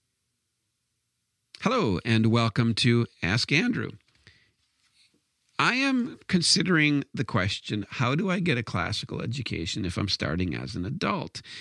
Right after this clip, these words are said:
And I think I probably drove away everybody in the last session. So I'm gonna see, well, can I draw anybody back? Well, not if they can't hear me. So maybe you should go out and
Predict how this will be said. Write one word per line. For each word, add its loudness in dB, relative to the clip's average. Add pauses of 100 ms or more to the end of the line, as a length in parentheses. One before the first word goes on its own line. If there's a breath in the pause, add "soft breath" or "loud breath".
(300 loud breath)
And 4
I 2
think 2
I 2
probably 0
drove 2
away 2
everybody 2
in -4
the 2
last -2
session. 0 (380 loud breath)
So -8
I'm 0
gonna 2
see, 2 (260)
well, -4 (1500 soft breath)
can 0
I 0
draw 2
anybody 4
back? -2
Well, -8
not 0
if 0
they 2
can't -2
hear 0
me. -4
So -2
maybe 4
you 4
should -2
go 2
out -2
and -8